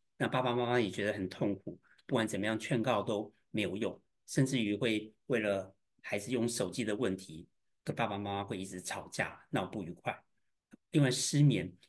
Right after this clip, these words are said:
有一些人晚上会睡觉睡不好，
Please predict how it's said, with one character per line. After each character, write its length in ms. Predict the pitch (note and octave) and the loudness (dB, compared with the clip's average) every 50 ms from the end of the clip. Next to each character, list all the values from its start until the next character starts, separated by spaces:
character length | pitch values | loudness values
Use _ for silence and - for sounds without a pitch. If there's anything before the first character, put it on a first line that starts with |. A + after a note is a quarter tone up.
| _ _ | _ _
有 140 | - A2 A#2 | -2 0 4
一 20 | |
些 120 | - F#3 | 6 6
人 140 | D3+ C#3 B2 | 6 6 6
晚 160 | A#2 F#2 F2 | 4 2 0
上 180 | F2+ C3 B2 B2 | 0 0 0 2
会 340 | C3 B2+ A2+ A2 G#2+ G#2+ G#2+ - _ _ _ _ _ _ _ _ | 2 2 2 2 0 -2 -6 -14 _ _ _ _ _ _ _ _
睡 180 | - - - C3+ | -6 -2 0 2
觉 140 | C#3+ C3 | 2 0
睡 180 | A#2+ - - C3 | 0 2 0 2
不 140 | B2+ C3 B2 | 2 2 -2
好， 340 | - - - - - - | -2 -4 -10 -12 -14 -14